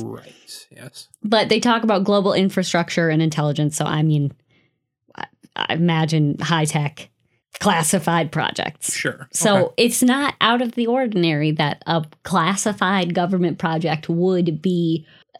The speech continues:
Speaker 2: associated with this
Speaker 1: Particular
Speaker 2: business.
Speaker 1: group,
Speaker 2: Right.
Speaker 1: sure.
Speaker 2: As part of his job, Raymond Basiago, who is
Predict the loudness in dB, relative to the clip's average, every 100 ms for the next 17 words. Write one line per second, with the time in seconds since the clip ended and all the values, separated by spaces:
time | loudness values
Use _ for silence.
0 | -4 -2 0 0 0 2 0 0 0 -2
1 | -2 -4 -4 -4 -8 _ _ _ _ _
2 | _ -4 -2 -2 -4 -6 -10 -14 -4 -2
3 | -2 -4 _ _ _ _ _ _ _ _
4 | _ _ -2 -2 0 0 0 0 -4 -4
5 | -2 0 0 -2 -6 -8 _ _ _ _
6 | _ _ _ _ -2 0 2 2 2 0
7 | -2 -4 0 2 2 0 0 -2 -4 -4
8 | -8 _ _ -2 0 -2 -6